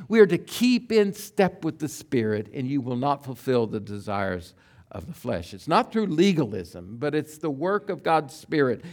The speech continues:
as we walk after Him. Notice the verse, next verse, please.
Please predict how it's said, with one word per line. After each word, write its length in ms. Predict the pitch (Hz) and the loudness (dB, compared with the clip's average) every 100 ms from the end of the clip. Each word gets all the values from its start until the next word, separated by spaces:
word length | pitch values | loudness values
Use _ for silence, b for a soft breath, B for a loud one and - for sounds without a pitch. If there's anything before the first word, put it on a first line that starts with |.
| 127 | -8
as 160 | 139 131 | -6 -2
we 120 | 131 | 0
walk 440 | 113 131 131 - | 0 0 0 -2
after 340 | - 98 - 117 | -6 -8 -8 -12
Him. 520 | 107 165 131 95 87 - b b b b | -10 -10 -10 -12 -14 -20 b b b b
Notice 380 | 120 131 127 - | -2 -2 -2 -6
the 120 | 131 | -8
verse, 360 | 113 135 135 - | 0 2 2 -2
next 240 | 127 120 | -4 -4
verse, 300 | 113 135 131 | 0 0 0
please. 420 | - 131 127 104 | 0 2 2 -2